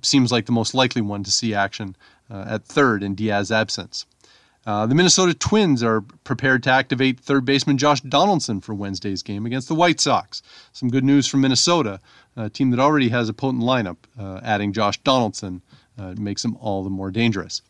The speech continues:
Uh, while we're in Minnesota, uh, a look back at Tuesday when Michael Pineda made his first start for the Twins. Returning from, uh, a P E D suspension,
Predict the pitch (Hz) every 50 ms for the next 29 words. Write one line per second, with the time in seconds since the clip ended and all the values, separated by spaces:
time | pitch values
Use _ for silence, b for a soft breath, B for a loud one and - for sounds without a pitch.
0 | _ _ _ _ _ _ _ _ _ _ _ _ _ _ _ _ - 110 101 101
1 | 107 123 135 156 170 156 151 151 147 147 151 143 - - 165 175 185 147 107 87
2 | - B B B B B B B - 107 101 104 110 110 107 120 120 - - 123
3 | 123 123 139 123 - - - 269 269 196 - 131 110 110 120 131 135 135 139 123
4 | 123 127 - 151 120 - 160 160 175 208 240 180 123 104 101 101 92 - 107 98
5 | - - - 110 98 - - - 107 95 - - 98 95 92 - - 110 92 85
6 | 85 87 92 101 98 101 - 139 143 151 147 131 - 147 135 131 135 127 120 B
7 | B B B B B B B _ 113 104 104 104 98 - - - 120 117 - 165
8 | 165 160 151 147 135 139 165 180 156 - 170 - - - 180 190 185 - 226 240
9 | 240 220